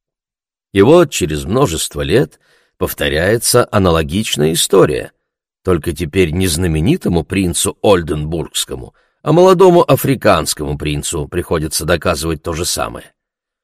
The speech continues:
Конечно, с одной стороны, такое упрямство наших негров было неприятно нашему начальству, которое сопровождало принца в деревню. Но с другой стороны, как абхазцы, те из них, которые были абхазцами,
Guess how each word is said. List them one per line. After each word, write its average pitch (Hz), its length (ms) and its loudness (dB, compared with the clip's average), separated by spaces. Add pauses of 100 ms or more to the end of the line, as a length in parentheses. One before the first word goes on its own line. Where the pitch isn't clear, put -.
(360)
Конечно, 82 520 -2
с - 120 -2
одной 73 280 -2
стороны, 80 640 -2 (300)
такое 87 340 2
упрямство 85 640 0
наших 85 420 -4
негров 80 500 -2
было 95 200 2
неприятно 160 680 2
нашему - 360 -4
начальству, 78 800 -6 (240)
которое 73 340 -2
сопровождало 82 720 0
принца 78 400 -4
в 80 60 -4
деревню. 85 480 -2 (720)
Но 78 140 -2
с 67 80 -8
другой 78 400 0
стороны, 80 560 -2 (180)
как 87 340 -2
абхазцы, - 960 -2 (420)
те 80 240 0
из 76 140 -6
них, 78 200 -8
которые 78 360 -4
были 76 220 -2
абхазцами, - 840 -4